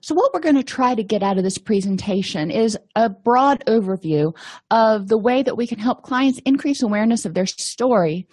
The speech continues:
including beliefs about behavioral reactions to situations that trigger their fear of abandonment.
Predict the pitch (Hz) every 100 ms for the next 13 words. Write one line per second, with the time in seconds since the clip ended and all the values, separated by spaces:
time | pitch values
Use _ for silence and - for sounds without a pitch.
0 | _ _ - 262 320 320 339 247 233 254
1 | - 214 202 - 202 240 240 240 233 208
2 | 202 190 196 - 214 190 190 - 214 214
3 | 196 202 - 190 - - - - 269 208
4 | 202 196 220 185 185 180 180 185 147 92